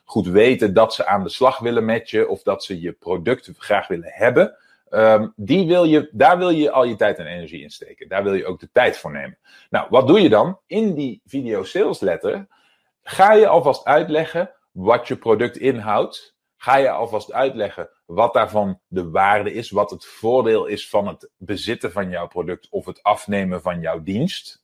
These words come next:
Oké, pardon. Oké, dat ga je vast formuleren aan ze. Je gaat vast voorbeelden geven da-, daarvan. Je gaat vast uitleggen wat, wat de waarde daarvan kan zijn. En uiteindelijk wat daar gebeurt in die video sales letter is, je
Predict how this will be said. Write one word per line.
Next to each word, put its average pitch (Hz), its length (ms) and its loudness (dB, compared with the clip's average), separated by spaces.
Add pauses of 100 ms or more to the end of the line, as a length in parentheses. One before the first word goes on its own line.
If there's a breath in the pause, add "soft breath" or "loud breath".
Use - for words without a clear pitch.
Oké, - 280 -12 (460)
pardon. 104 340 0 (200 loud breath)
Oké, 120 260 4
dat 143 160 2
ga 143 160 2
je 156 180 4
vast - 420 -2 (220)
formuleren 107 800 2
aan 127 240 0
ze. 190 180 -4 (220 soft breath)
Je 190 100 -6
gaat 185 300 0
vast - 260 0
voorbeelden 151 580 4
geven 151 280 -2
da-, 127 200 -8
daarvan. 120 460 -2
Je 107 100 -14
gaat - 280 -4
vast - 260 -4
uitleggen 139 540 2
wat, 120 260 -2
wat 95 400 -4
de 98 220 -2
waarde 104 300 2
daarvan 92 300 -4
kan 82 120 -12
zijn. 117 220 -4 (180 loud breath)
En - 160 -10
uiteindelijk 180 680 0
wat 160 180 4
daar 135 160 2
gebeurt 135 540 -4
in 151 120 -10
die 135 120 -10
video 107 260 -10
sales 139 280 -8
letter 127 200 -4
is, - 440 -12
je 107 280 -2